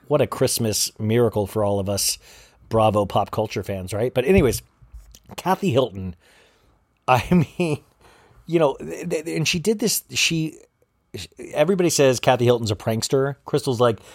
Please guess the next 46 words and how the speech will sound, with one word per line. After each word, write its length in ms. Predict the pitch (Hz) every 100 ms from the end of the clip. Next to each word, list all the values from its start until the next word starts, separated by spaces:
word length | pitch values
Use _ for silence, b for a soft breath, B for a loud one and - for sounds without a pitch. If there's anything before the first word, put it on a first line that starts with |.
| B
"Have 180 | - 127
you 160 | 175 156
ever 180 | 147
been 180 | 139 127
pranked 360 | 113 - 127 -
by 140 | 113
Kathy?" 560 | 104 113 107 113 139 147 B B
Like, 100 | 131
I 160 | 139 196
wanna 220 | 233 233
be 160 | 127 107
pranked 320 | - 113 98
by 140 | 110
Kathy. 540 | 98 107 98 95 104 101 B B -
But 140 | 135
they 100 | 147
did 220 | 135 202
it. 140 | 185 127
They 80 |
went 180 | 127 202
out 120 | 262
to 80 | -
dinner, 440 | 123 117 101 90 - -
and 180 | 123 120
then 140 | 120
Kathy 380 | 104 143 156 156
did 200 | 123 120
this 160 | 113 -
prank 560 | - - 127 104 98
where 360 | 113 104 104 101 B B B B
she 460 | - - 127 120
told 220 | - 123
the 40 | 110
lady 220 | 110 107
to 60 | 104
bring 160 | 107
her 120 | 107
water 300 | 104 98 104
with 160 | 104 98
olives, 440 | 101 101 101 95
make 140 | 113 98
it 60 |
look 180 | 104 101
like 120 | 107
a 40 | 98
martini. 680 | 95 92 - 240 120 101